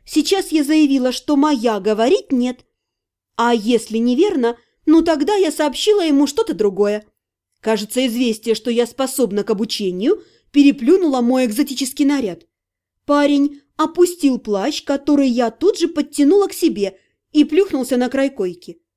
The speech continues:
Уставился на меня. "Эд?" кивнул головой. "Не". Покачал из стороны в сторону. "Ага, ясно.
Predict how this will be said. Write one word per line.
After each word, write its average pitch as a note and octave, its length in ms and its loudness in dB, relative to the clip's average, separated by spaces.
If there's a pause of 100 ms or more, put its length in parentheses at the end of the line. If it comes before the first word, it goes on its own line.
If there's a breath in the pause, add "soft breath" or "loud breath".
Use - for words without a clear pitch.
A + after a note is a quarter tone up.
(260)
Уставился C#4 560 0
на C#4 80 2
меня. A#3+ 360 2 (680)
"Эд?" A3+ 400 0 (380)
кивнул D#4 380 4
головой. D4 580 -2 (500)
"Не". G#3+ 520 2 (760)
Покачал E4 520 0
из D#4 200 -2
стороны D#4+ 340 0
в E4+ 40 -4
сторону. G3+ 500 -6 (240)
"Ага, D4 280 0
ясно. A#3 500 -6